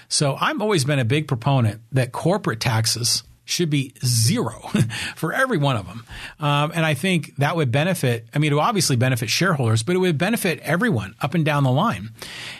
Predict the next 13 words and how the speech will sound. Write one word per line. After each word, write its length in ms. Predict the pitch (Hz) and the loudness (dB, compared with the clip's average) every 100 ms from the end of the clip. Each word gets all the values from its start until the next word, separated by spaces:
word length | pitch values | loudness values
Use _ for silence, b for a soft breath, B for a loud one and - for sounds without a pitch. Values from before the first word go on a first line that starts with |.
| B | B
And 260 | 160 156 156 | -2 0 2
then 360 | 170 165 165 - _ _ _ _ _ _ _ _ _ _ - | 2 2 0 -4 _ _ _ _ _ _ _ _ _ _ -4
we 260 | 143 185 214 | 0 2 0
can 360 | - 185 151 - | 0 0 0 -2
more 280 | 151 156 147 | 0 2 0
properly 480 | - 185 190 147 | 0 0 2 0
focus 480 | 113 165 196 180 - | 0 0 0 0 -2
tax 380 | - 139 123 - | 0 0 0 -2
code 380 | - 127 123 117 | 0 2 2 0
where 280 | 139 139 123 131 | 0 2 0 -4
it 120 | 117 | -2
should 260 | - 214 | 2 2
be, 280 | 127 98 113 | 2 0 -2